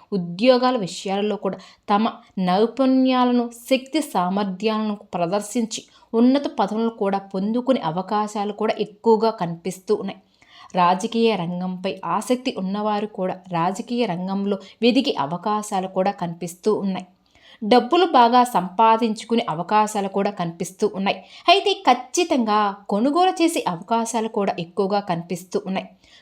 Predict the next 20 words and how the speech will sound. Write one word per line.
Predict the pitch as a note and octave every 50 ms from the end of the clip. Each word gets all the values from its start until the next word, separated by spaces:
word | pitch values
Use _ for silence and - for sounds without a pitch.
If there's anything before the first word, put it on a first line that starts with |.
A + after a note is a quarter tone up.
| _ _ -
కుటుంబంతో | G3 F3+ F#3+ B3+ C4 B3+ B3 B3+ B3+ B3+ B3 B3 A#3 A3 A3 A3 -
సంతోషంగా | - G#3 G3 G3+ A3 A3+ A3+ - C4 C4 C4 C4 C4 C4 A3+ G3+ G3+ G3+ G3+ G3 - -
సమయాన్ని | E3 E3+ G#3 A#3 A#3+ A#3+ A#3+ B3+ A#3+ A3+
గడిపే | G3+ - G#3+ A3 - -
అవకాశాలు | D3+ E3+ F3 - G#3+ G#3 G#3 G#3 - G3+ F3+ F3+
కూడా | F#3 F#3 F3+ G3
కనిపిస్తూ | F#3 - E3+ D#3+ E3 - F3 E3 - - - - -
ఉన్నాయి. | F3 F3+ - - _ _ _ _ _ _ _ _ -
సుఖ | - G3 F3+ F3+ A3+
సంతోషాలతో | - A3+ A3 A3 A3 A3 A3 G#3+ A3 A3 A3 A3 G3 G3 F#3+ F#3+ G#3 G#3
జీవిస్తారు. | F3+ - F3 E3+ F#3 G3 G3 - - - F#3 F#3 F#3 - _ _ _ - - _ -
చేసే | - D#4 D#4+ D#4+ D#4+ E4+ E4+ E4 E4+ -
ప్రతి | G#3+ F#3+ - A#3+ A#3 A#3 A#3 -
పనిలో | G3 F#3 A3 B3 B3 C4 C4
కూడా | B3+ C4 B3+ A#3 A3+ A3+ -
అధికార | F3 E3 F3+ A3 - A#3+ A3+ A3 A3 A3
మద్దతు | G#3+ G3 F3+ F3 E3 E3+ E3+ A3+ A3+ A3+ A3+
కూడా | A3+ G#3+ F#3+ F#3 F#3+ F#3+
పొందుకుంటూ | F#3+ - E3+ E3 E3+ F#3+ G3 G3 G#3 F#3 F3 - - -
ఉంటారు. | F3 F3 - F#3 F#3 -